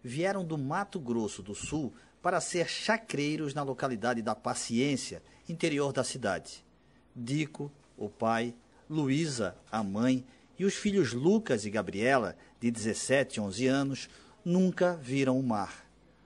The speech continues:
Nunca, até ontem. Incentivados pelos vizinhos, foram conhecer uma partezinha da imensidão do Oceano Atlântico. E, claro,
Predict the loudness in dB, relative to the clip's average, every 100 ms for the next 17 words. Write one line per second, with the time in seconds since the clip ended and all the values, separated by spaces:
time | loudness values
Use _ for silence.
0 | _ 2 4 4 0 -6 -10 -14 -6 2
1 | 6 6 6 0 -8 -18 _ -14 -6 -2
2 | 0 0 -2 0 2 2 -2 -8 -6 -6
3 | -6 -6 -2 0 -2 -4 -12 -20 -16 4
4 | 4 4 2 0 2 2 2 2 0 0
5 | 0 0 -2 -4 -2 -2 -2 0 0 0
6 | 0 -2 -4 -2 0 0 0 0 -2 0
7 | 0 0 -2 -4 -4 -6 -18 -20 _ -20
8 | -10 -6 -4 2 4 4 2